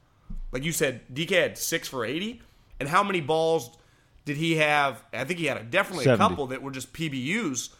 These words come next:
Speaker 2: Yeah.
Speaker 1: He could have had ninety yards.
Speaker 2: He had ten targets, caught six for seventy yards.
Speaker 1: And,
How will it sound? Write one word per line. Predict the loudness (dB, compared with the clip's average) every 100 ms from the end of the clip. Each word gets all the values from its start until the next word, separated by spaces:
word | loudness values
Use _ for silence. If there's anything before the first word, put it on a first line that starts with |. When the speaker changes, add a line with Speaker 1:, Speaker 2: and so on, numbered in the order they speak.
| -4
Speaker 2:
Yeah. | 0 0
Speaker 1:
He | 0
could | 0
have | 2
had | 2 2 0 -2
ninety | -4 -4 -6
yards. | 0 0 0 -4 -14 _ _ 0
Speaker 2:
He |
had | 2 4
ten | 2
targets, | 6 4 4 -2 0
caught | 2 2
six | 0 -4 -4
for | 0
seventy | 2 2 0
yards. | -6 -8 -12 -20 _ _ _ _ _ _ _ _ _ _ -12
Speaker 1:
And, | -10